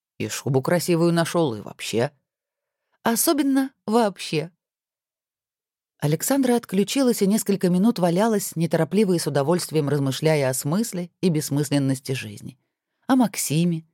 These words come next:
о его мечтах, о шубах, которые он будет искать для нее всю жизнь, несмотря на глобальное потепление.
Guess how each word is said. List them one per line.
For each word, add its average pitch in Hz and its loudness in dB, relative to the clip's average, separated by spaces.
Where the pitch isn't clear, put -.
о - 2
его 202 4
мечтах, 165 -2
о 170 0
шубах, 170 2
которые 160 2
он 165 2
будет 156 -2
искать 160 0
для 147 -2
нее 156 0
всю 160 -2
жизнь, 151 -4
несмотря 160 2
на 151 0
глобальное 143 0
потепление. 135 -8